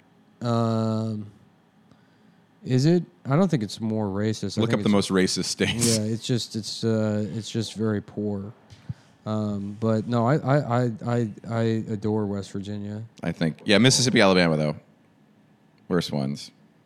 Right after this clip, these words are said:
Speaker 1: The worst states, you think?
Speaker 2: I think so. They rank pretty low.
Speaker 1: Yeah. Yeah, no, I'll, I'll, I'll defend. How much time have you spent in West Virginia?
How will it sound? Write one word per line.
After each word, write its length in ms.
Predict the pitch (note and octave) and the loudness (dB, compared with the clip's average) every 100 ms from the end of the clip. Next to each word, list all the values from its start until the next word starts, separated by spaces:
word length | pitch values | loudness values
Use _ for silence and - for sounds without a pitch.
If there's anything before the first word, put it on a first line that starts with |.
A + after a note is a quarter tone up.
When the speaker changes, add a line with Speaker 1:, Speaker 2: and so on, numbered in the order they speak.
| _ _ | _ _
Speaker 1:
The 60 | A#2 | 6
worst 220 | A2+ A2 | 6 6
states, 320 | - A2+ A#2 B2 | 4 2 2 0
you 60 | |
think? 260 | B2 C3+ C3+ - - | 2 0 -2 -10 -4
Speaker 2:
I 80 | F3 | -4
think 220 | F3+ B2+ | 2 2
so. 280 | - D#2+ E2 | 2 2 0
They 160 | F2 G2+ | 2 0
rank 220 | F#2+ F#2 | 2 0
pretty 200 | E2 D#2 | -2 0
low. 300 | D2 D2 D2 - - | 0 -2 -4 -8 0
Speaker 1:
Yeah. 320 | A2+ G#2 E2+ - _ _ - | 2 2 -2 -10 _ _ -2
Yeah, 240 | A#2 A2+ | 2 4
no, 160 | G#2+ A#2 | 4 4
I'll, 220 | B2+ C3+ | 6 4
I'll, 240 | B2+ C3+ B2+ A#2 | 4 4 4 4
I'll 80 | B2+ | 4
defend. 500 | A#2+ - A#2 A2 A#2 | 2 2 2 4 6
How 160 | C3 | 6
much 180 | F#3 F3 | 6 4
time 220 | E3 F3+ | 4 6
have 120 | C#3+ | 6
you 80 | A#2 | 4
spent 260 | A2 D3+ D3+ | 2 4 4
in 60 | G#2 | 4
West 200 | G2 - | 0 -2
Virginia? 460 | F#2+ G2+ G2+ A#2 | -4 -4 -6 -8